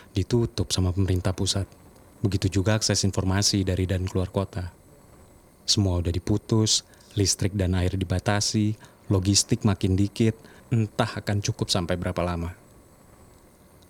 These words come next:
Militer udah nggak peduli lagi, nggak. Seluruh negeri ini udah nggak ada yang peduli. Mereka lebih milih nyelamatin kotanya masing-masing lah.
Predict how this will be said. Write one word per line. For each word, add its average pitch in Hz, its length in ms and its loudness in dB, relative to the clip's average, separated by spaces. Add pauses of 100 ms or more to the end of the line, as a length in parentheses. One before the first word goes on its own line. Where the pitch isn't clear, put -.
(320)
Militer 131 400 0
udah 107 160 2
nggak 104 160 -4
peduli 101 240 2
lagi, 98 400 0 (240)
nggak. 117 320 0 (2000)
Seluruh 131 400 0
negeri 110 560 0
ini 117 240 2
udah 110 320 0
nggak 90 140 0 (100)
ada 104 80 2
yang 95 160 0
peduli. 101 560 2 (880)
Mereka 135 320 2
lebih 110 160 4
milih 101 240 4
nyelamatin 95 400 0
kotanya 95 320 0
masing-masing 104 480 0
lah. 101 160 -4